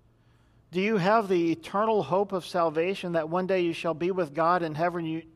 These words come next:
heaven and you shall reign with him forever and ever? Isn't that better than losing your life here? You know, we're all, unless the Lord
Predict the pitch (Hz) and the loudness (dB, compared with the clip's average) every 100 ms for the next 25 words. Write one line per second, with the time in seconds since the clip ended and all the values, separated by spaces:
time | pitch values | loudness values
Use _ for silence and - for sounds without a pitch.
0 | - 135 190 202 180 160 156 170 160 175 | -20 -2 0 2 -2 -4 -4 -2 -2 -2
1 | 220 226 190 180 - 165 175 180 170 175 | -2 -4 -2 -6 -4 -2 0 -2 -2 -4
2 | 202 151 113 _ _ _ _ _ _ _ | -4 -12 -14 _ _ _ _ _ _ _
3 | _ _ _ _ - 208 247 208 220 214 | _ _ _ _ 0 2 4 4 6 4
4 | 180 147 202 202 160 156 165 - _ _ | 0 2 4 4 2 0 -4 -20 _ _
5 | _ _ _ _ _ _ _ - 190 185 | _ _ _ _ _ _ _ 2 4 6
6 | 180 208 202 202 185 185 185 190 180 214 | 6 4 4 0 2 2 4 2 2 0
7 | 208 180 180 190 180 185 175 175 202 220 | 2 2 2 2 4 0 0 2 4 4
8 | 180 170 185 - 165 175 185 160 | 4 4 2 0 0 4 4 2